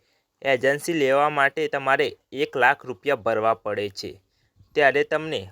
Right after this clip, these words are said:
હરીબા ચાની એજન્સી મળે છે. જો તમારે એજન્સી ચાલુ કરવી હોય તો તમારા પાસે મિનિમમ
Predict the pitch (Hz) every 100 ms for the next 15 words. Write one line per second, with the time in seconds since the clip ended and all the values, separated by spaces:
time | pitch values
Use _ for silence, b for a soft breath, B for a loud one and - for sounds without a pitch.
0 | - 120 123 139 160 - 120 131 - -
1 | 120 117 123 - 147 107 110 107 - -
2 | - _ _ _ _ _ _ _ - 131
3 | 160 160 143 143 156 - 127 113 127 131
4 | 160 - 117 127 139 - 120 123 127 127
5 | _ - 160 160 139 131 147 139 139 151
6 | 131 123 139 156 151